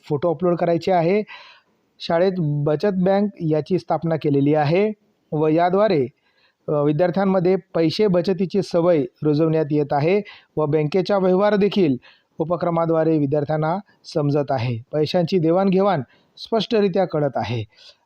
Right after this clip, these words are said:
असे या उपक्रमामुळे आपल्याला काय साध्य होतंय त्याचं वर्णन या ठिकाणी आपल्याला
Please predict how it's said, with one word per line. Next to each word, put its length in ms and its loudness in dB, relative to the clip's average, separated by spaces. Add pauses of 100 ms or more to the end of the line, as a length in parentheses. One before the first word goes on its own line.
असे 420 0
या 120 2
उपक्रमामुळे 720 0 (360)
आपल्याला 340 -2
काय 180 0
साध्य 320 0
होतंय 320 0
त्याचं 280 -2
वर्णन 460 2 (160)
या 80 0
ठिकाणी 300 -2
आपल्याला 380 0